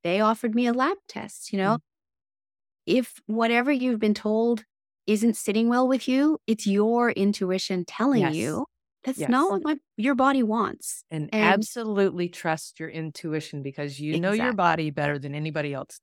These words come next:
Speaker 2: does.
Speaker 1: Exactly. I love to say that. You're your own best doctor because
Speaker 2: Yeah.
Speaker 1: you've lived in your body your entire life. They
Speaker 2: Yep.
Speaker 1: haven't.
Speaker 2: Right.
Speaker 1: So trust it. Yes,
Speaker 2: Yeah, trust it.
Speaker 1: absolutely. And advocate for yourself. The other quick little story I wanted to share about me having to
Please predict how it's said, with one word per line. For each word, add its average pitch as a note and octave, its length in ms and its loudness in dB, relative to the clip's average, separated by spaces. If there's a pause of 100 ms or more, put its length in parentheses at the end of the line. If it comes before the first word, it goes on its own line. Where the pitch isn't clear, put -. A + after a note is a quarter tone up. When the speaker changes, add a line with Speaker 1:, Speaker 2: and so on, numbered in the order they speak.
Speaker 2:
does. - 240 -18 (480)
Speaker 1:
Exactly. G#3+ 480 2
I F3 60 2
love F#3 180 2
to F#3+ 100 -10
say F3+ 180 -2
that. D#3+ 220 -2
You're F3 260 0
your F3 180 0
own F3 180 -2
best F3+ 220 -2
doctor F3+ 380 0
because G#3 200 0
Speaker 2:
Yeah. E3 100 4
Speaker 1:
you've G3 220 0
lived G#3 280 0
in F3 120 0
your F3 160 0
body E3+ 300 2
your A3+ 160 0
entire C#4+ 360 2
life. E4 440 0
They G3 120 2
Speaker 2:
Yep. D4+ 60 0
Speaker 1:
haven't. B3 460 -2 (420)
Speaker 2:
Right. E3 180 0
Speaker 1:
So G3+ 260 2
trust - 400 -4
it. - 320 -8 (120)
Yes, F3 360 -2
Speaker 2:
Yeah, D#3+ 60 -20
trust F#3 380 -4
it. - 0 -
Speaker 1:
absolutely. E3+ 540 -6 (400)
And C4 400 2
advocate G3 500 -2
for - 80 -6
yourself. D#3+ 480 -4
The F#3 120 0
other F#3 200 0
quick G#3 280 -2
little F3 200 0
story E3+ 300 0
I E3+ 60 0
wanted E3 260 -2
to F3 80 -8
share D#3+ 260 -2
about - 260 -4
me E3+ 160 -2
having E3 280 -2
to - 100 -16